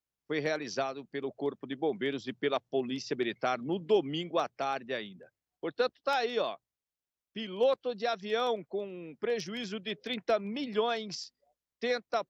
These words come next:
pôr fogo no próprio avião. É que circulou aí a informação de que esse avião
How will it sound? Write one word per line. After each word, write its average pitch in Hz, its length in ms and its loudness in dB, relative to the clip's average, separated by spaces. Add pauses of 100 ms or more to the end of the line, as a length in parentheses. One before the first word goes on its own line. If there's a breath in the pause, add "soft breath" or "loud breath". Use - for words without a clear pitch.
pôr 269 200 6
fogo 202 800 2 (100)
no 190 320 -4
próprio 185 460 0
avião. 131 400 -2
É 240 160 2
que - 120 -20
circulou 262 600 2
aí 196 500 0 (400)
a 196 320 2
informação 190 920 -2 (460)
de 196 120 -12
que 240 320 -8
esse 190 960 2
avião 165 640 2